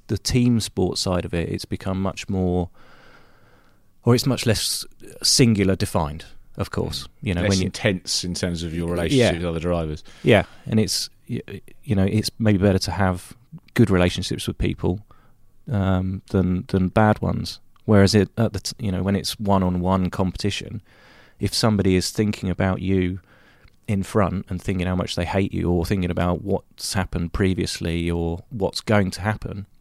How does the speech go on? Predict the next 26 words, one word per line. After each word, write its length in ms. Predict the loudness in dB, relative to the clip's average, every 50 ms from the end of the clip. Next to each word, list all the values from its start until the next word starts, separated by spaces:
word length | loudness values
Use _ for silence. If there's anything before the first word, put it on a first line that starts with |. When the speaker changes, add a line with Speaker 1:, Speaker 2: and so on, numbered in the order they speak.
| _ 0
Speaker 1:
then 140 | 0 2 2
they're 100 | 2 2
not 180 | 2 0 -2
concentrating 560 | -4 -4 -4 -4 -4 -6 -6 -6 -6 -4 -4 -6
a 40 | -4
hundred 240 | -4 -6 -6 -6 -8
percent 320 | -8 -6 -4 -4 -4 -4
on, 320 | -4 -4 -2 -2 -4 -6 -8 _ _ -20 -20 -20 -20 -20 -20 -20 -20 _ -20 -14 -4
on 160 | -2 -2 0
their 100 | 0 -2
job, 340 | 0 2 2 2 2 2 -2
so, 380 | -4 -2 0 0 0 -2 -2 -6 -10 _ _
or 200 | -4 0 0 0
what's 320 | 0 -2 -4 -4 -4 -2 -2
happening 260 | -4 -4 -2 -4 -4
at 60 | -4
the 80 | -6 -8
time. 340 | -4 -4 -2 -2 -2 -2 -4
So 180 | -2 -2 -2
it's, 260 | -2 -2 -4 -10 -14 -16 -20 -20 -20 -12 -4
it 140 | -2 -2 -2
can 140 | 0 2 2
only 160 | 2 2 2
be 160 | 2 2 2
an 100 | 4 2
advantage, 680 | 0 0 0 -2 -2 -2 -2 -4 -6 -6 -8 -8 -10 -14